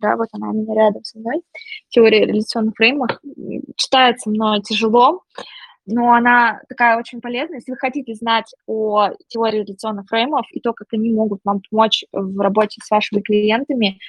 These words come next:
и в том числе, а, для того, чтобы отслеживать свои фреймы, да, то, как они у вас развивались, я предлагаю вам прочитать эту книгу, да, и, возможно, если что, задать какие-то вопросы уже конкретно мне, да, в, э, каких-то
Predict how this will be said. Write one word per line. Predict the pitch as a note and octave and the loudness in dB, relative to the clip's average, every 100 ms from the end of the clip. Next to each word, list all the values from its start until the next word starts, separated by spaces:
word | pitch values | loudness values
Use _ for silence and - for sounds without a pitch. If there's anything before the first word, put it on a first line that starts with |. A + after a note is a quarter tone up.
| - - - | -16 -14 -6
и | |
в | - | 0
том | A#3+ | 2
числе, | - - A#3 A3+ A3 - | 0 0 4 6 4 2
а, | G#3 G3+ G3 G3 | 0 2 2 0
для | G#3 | -2
того, | A3 | -4
чтобы | G#3 G3+ G#3 | -4 -6 -8
отслеживать | F#3+ G#3+ G#3 F#3+ - | -4 -4 -4 -6 -8
свои | G3 G#3+ B3+ C#4 - | -4 0 2 0 2
фреймы, | A3+ G#3+ G3+ - | 2 4 2 0
да, | G3+ G#3+ | 0 0
то, | A3 | -2
как | A3 G#3 G3+ | -6 -8 -10
они | G3 | -12
у | |
вас | F#3+ F#3+ G3+ | -12 -14 -16
развивались, | G3 G#3 A3+ C4+ - _ _ - - - | -4 2 4 2 -2 _ _ -20 -20 -2
я | A#3 | 0
предлагаю | G#3+ G3+ G#3 G#3+ A3+ A#3 | 2 2 4 6 4 4
вам | G3+ G#3+ G#3+ G3 | 0 -2 -4 -8
прочитать | G3+ G#3 - A3+ G#3 | -10 -8 -4 -4 -6
эту | - | -10
книгу, | - A3+ A#3+ A#3 G3 - | -8 -4 -2 -2 -6 -10
да, | G3+ G3+ G#3+ | -8 -4 -4
и, | |
возможно, | G3 G3+ G#3 G#3+ G3 | -4 -4 -4 -4 -4
если | G3 G3+ - | -4 -6 -4
что, | A3 A3 G#3+ - - | 0 2 0 -4 -6
задать | G#3+ G#3+ G#3+ | 0 0 0
какие-то | - G#3+ G3 | -6 -6 -4
вопросы | F#3+ A3 A#3 - G3+ | -2 0 0 0 -8
уже | F#3+ G3+ G3+ G3+ | -4 -2 2 0
конкретно | G#3 F#3+ G#3+ G#3+ G3 | 0 -2 0 0 0
мне, | G3 G#3 A#3 - - _ _ _ _ _ _ _ _ _ | 0 0 -2 -6 -16 _ _ _ _ _ _ _ _ _
да, | F#3+ G#3 A3+ | 2 2 2
в, | - F#3 F#3+ F#3 F#3 F3+ | -4 -4 0 0 0 -2
э, | |
каких-то | - G#3+ - | -4 -4 -4